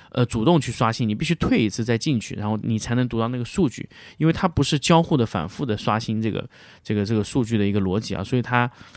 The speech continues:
相对来说，如果你在灯上改了功率，你就会调整一下，它也是可以反映出来的，它并没有那么实时。Mesh 技术由于它这个低功耗的原因啊，就所以说它的，它的这种通讯啊，它不是实时性的，它不是一直在演算的，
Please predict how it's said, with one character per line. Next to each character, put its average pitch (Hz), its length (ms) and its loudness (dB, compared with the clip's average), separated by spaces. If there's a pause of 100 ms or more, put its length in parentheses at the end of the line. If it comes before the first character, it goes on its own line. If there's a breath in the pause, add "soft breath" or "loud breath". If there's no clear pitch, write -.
相 165 180 2
对 160 80 4
来 127 120 4
说， 131 160 2
如 120 120 2
果 165 120 4
你 107 180 4
在 127 180 2
灯 160 240 2
上 139 240 2
改 90 180 -2
了 95 60 -2
功 151 220 0
率， 117 100 0
你 104 140 -2
就 120 140 -2
会 131 140 2
调 120 260 0
整 151 120 -2
一 92 80 -2
下， 101 220 -2
它 117 200 -2
也 101 280 -2
是 - 140 -4
可 143 120 0
以 143 60 4
反 - 220 -2
映 135 80 2
出 131 160 2
来 80 100 2
的， 85 100 -8 (320 loud breath)
它 - 140 0
并 208 180 6
没 135 100 8
有 123 100 6
那 127 100 2
么 113 100 2
实 - 220 -2
时。 - 400 -4 (340 loud breath)
Mesh 160 440 4
技 120 180 -2
术 98 220 -4
由 113 200 2
于 160 60 0
它 160 240 -4
这 160 80 -4
个 123 80 -2
低 185 220 -6
功 185 200 0
耗 196 160 2
的 101 120 -4
原 90 200 -8
因 95 80 -10
啊， - 100 -12 (400 loud breath)
就 170 120 2
所 170 160 2
以 170 40 2
说 - 120 -4
它 - 180 -2
的， 190 160 2 (760)
它 - 120 4
的 214 60 8
这 196 140 6
种 131 100 6
通 180 260 2
讯 165 200 0
啊， - 80 -6
它 - 100 -8
不 - 160 0
是 180 100 2
实 151 300 0
时 101 240 -2
性 120 220 -2
的， 85 120 -6 (260 loud breath)
它 240 100 4
不 202 160 2
是 208 160 2
一 190 160 -2
直 135 140 -6
在 151 140 -2
演 110 280 -2
算 - 200 -6
的， - 80 -16